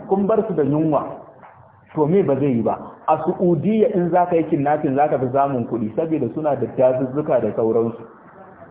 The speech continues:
Amma me yasa akwai adalci? Ka dubi wani karatun, wani lakta na Albani Zaria da ran nan suka sa a tashin shin nan,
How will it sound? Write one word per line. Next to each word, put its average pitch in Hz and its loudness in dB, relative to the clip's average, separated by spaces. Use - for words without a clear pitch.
Amma 147 2
me 156 0
yasa 143 0
akwai 135 0
adalci? 139 0
Ka 143 2
dubi 143 0
wani 202 4
karatun, 160 2
wani 175 2
lakta 175 2
na 151 0
Albani 131 2
Zaria 135 2
da 113 2
ran 139 0
nan 123 -2
suka 127 -2
sa 123 4
a 107 0
tashin 123 0
shin 107 -2
nan, 113 0